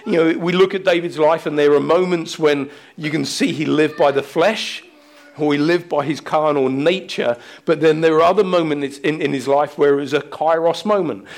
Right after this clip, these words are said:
The moment when he walks out to face Goliath, he was told to go down there by his dad, "Go pick, uh, go and deliver some cheese and, and wine to, to the generals.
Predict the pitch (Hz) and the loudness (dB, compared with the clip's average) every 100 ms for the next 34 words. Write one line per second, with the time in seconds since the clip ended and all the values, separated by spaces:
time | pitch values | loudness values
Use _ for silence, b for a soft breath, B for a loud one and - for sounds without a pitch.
0 | B B 160 170 190 185 180 165 156 175 | B B 2 4 4 2 2 0 2 0
1 | - 180 180 - 170 - 175 - - 160 | 0 0 0 0 -6 0 0 0 0 2
2 | 165 156 127 - B B B - 220 233 | 4 2 0 -4 B B B -2 0 0
3 | 180 - 165 156 151 147 143 151 160 151 | -2 -2 2 2 2 2 4 4 2 2
4 | 147 151 139 131 - 170 156 151 - 180 | 2 2 0 -2 0 2 2 0 0 0
5 | 175 175 - 147 147 170 170 160 156 147 | 0 -4 -2 -2 2 0 0 -2 -2 -2
6 | - 131 - - 190 175 160 139 131 165 | -4 -8 -8 -6 -4 -4 -2 -2 -4 -4
7 | 143 143 156 165 165 160 B B - 180 | -2 0 2 0 -2 -8 B B -2 4
8 | 143 143 143 - 131 127 135 131 170 160 | 6 6 2 2 2 2 -4 0 0 2
9 | 156 151 | 0 -2